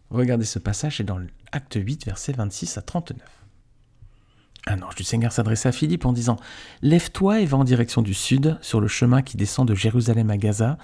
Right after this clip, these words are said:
celui qui est désert. » Il se leva et partit. Or, un eunuque éthiopien, haut fonctionnaire de Candace, la reine d'Éthiopie, et administrateur de tous ses trésors,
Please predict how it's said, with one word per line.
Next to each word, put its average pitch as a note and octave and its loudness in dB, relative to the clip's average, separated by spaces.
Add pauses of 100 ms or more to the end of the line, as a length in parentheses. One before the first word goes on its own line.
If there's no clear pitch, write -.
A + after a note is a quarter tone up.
(200)
celui C3+ 2
qui B2 4
est C3 8
désert. » G2 -2 (640)
Il G#2 -4
se - -2
leva G#2 2
et A#2 2
partit. - -6 (760)
Or, D3 2
un A#2+ 4
eunuque C3+ 4
éthiopien, D3+ 2 (400)
haut E3 8
fonctionnaire C3 4
de G#2 0
Candace, D3 2
la G2+ 0
reine F#2+ 0
d'Éthiopie, A#2+ -2 (140)
et G#2+ -4
administrateur A2+ -2
de A2 -4 (200)
tous D4 0
ses - 0
trésors, G2+ 0